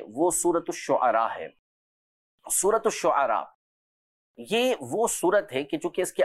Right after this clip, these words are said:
آخر کے اندر شاعروں کا تذکرہ ہے، اور شعراء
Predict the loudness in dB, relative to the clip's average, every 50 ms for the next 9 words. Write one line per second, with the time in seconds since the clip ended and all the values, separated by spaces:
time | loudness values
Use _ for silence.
0 | 2 2 0 0 0 -2 -2 -2 0 0 -2 0 0 0 0 0 0 -2 -4 -2
1 | 0 0 0 -2 -2 -2 -2 -2 -2 -4 -4 -4 -8 -8 -6 -2 0 0 0 0
2 | 0 -2 -4 -4 -2 -2 -2 -2 -2 0 0 2 2 2 2 2 2